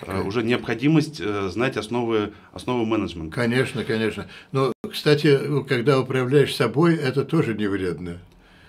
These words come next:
Speaker 1: Да, у меня после одного из моих семинаров, э,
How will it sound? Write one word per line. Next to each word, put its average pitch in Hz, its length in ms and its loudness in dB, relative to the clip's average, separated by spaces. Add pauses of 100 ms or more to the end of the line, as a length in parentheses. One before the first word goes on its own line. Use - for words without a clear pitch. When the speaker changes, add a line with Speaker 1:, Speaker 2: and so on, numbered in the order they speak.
(300)
Speaker 1:
Да, 98 360 -2 (140)
у 104 60 -4
меня 120 260 2
после 117 320 -2
одного 117 380 0
из 110 220 0
моих 110 320 0
семинаров, 120 640 -2
э, 101 480 -6